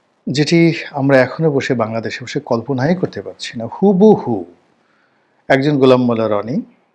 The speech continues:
হুবহু একজন তারেক রহমান, হুবহু একজন শেখ হাসিনা, মানে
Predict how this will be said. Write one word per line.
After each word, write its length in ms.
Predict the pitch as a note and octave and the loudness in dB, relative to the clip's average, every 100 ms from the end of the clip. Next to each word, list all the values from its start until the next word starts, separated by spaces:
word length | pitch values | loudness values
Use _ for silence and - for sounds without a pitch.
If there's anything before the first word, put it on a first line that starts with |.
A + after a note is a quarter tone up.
| _ _ _ - | _ _ _ -2
হুবহু 400 | D#3+ D#3+ B2+ F3+ | 2 2 2 2
একজন 300 | C3+ G#2+ B2 | 2 0 -4
তারেক 320 | A#2+ A2+ A2 | 0 -2 0
রহমান, 440 | A#2 A#2 A#2 B2+ D3+ _ _ _ _ | -6 -6 -8 -8 -12 _ _ _ _
হুবহু 380 | C#3+ C#3 B2+ D3 | -4 -2 -2 0
একজন 240 | A#2 G#2 A2+ | 0 -2 -8
শেখ 260 | - G#2 | -8 -12
হাসিনা, 400 | - - - A2 - _ _ _ _ _ _ _ _ _ _ _ _ _ _ _ _ D#3 | -12 -14 -14 -18 -20 _ _ _ _ _ _ _ _ _ _ _ _ _ _ _ _ -2
মানে 220 | D3+ | 0